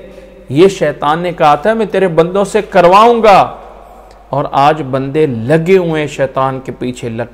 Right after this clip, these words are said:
के। मर्दों को शौक़ पड़ा हुआ है औरतें बनने का, औरतों को शौक़ बना हुआ है मर्द बनने का। इसके अलावा और कई चीज़ें, इसके अलावा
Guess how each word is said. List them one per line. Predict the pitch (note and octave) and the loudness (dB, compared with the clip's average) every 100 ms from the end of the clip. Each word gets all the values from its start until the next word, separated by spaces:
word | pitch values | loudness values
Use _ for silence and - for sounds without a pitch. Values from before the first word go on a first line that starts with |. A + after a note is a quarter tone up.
| - | -14
के। | G#2 G#2+ A#2 | -12 -12 -8
मर्दों | C#3+ D#3 E3 | -8 -6 -6
को | D3+ C#3 | -6 -8
शौक़ | C3+ C#3 C3+ - C3 | -6 -4 -4 -4 -4
पड़ा | C3 | -2
हुआ | B2+ B2 | -2 -4
है | A#2+ | -8
औरतें | A#2 A#2+ - D3+ D3+ | -6 -8 -8 -8 -6
बनने | E3 E3+ E3+ | -6 -6 -8
का, | F3+ G#3+ - - - - - | -8 -10 -14 -20 -20 -20 -2
औरतों | D3 E3+ - F3+ | 0 0 -4 -6
को | D#3 | -6
शौक़ | C#3 - C#3+ C#3+ | -8 -4 -4 -4
बना | B2+ B2+ C3 | -8 -8 -4
हुआ | C#3 F#3 | 0 0
है | E3+ C3+ C#3+ | 0 -4 -2
मर्द | E3 C#3+ | -2 -2
बनने | B2 A#2+ A2+ - | -6 -8 -8 -12
का। | - E2 - _ _ - - _ - | -16 -18 -20 _ _ -20 -20 _ -2
इसके | A3+ - A3+ | -2 -2 -2
अलावा | F#3+ G3 G3+ | 2 4 4
और | A3 - A3+ B3+ B3 A3+ | 2 2 4 6 4 2
कई | G#3+ | 0
चीज़ें, | F#3+ F#3 D3+ B2 F#2 - - - _ _ _ _ _ - _ - | -2 -4 -2 -4 -8 -18 -20 -20 _ _ _ _ _ -20 _ -2
इसके | F3 F3+ F#3+ | -2 2 2
अलावा | D3+ C#3+ F#3 | 4 4 2